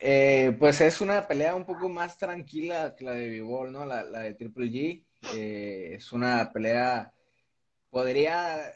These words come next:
no sé si podría entrar en la categoría de que, de esta frase que, que,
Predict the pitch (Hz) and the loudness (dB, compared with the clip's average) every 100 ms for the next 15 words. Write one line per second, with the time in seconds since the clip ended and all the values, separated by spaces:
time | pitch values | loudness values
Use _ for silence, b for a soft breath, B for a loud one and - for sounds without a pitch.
0 | 104 139 147 151 165 185 156 131 131 147 | -16 -14 -12 -12 -12 -14 -10 -10 -4 -4
1 | 160 156 156 160 170 160 139 123 131 117 | -4 -4 -4 -4 -6 -10 -10 -10 -8 -8
2 | 117 135 151 151 139 123 98 - 120 113 | -6 -4 -2 -2 -4 -6 -10 -12 -10 -8
3 | 107 117 120 - 135 - 135 139 147 123 | -8 -8 -8 -8 -8 -6 -6 -6 -10 -10
4 | 131 110 - 113 113 | -8 -8 -6 -6 -6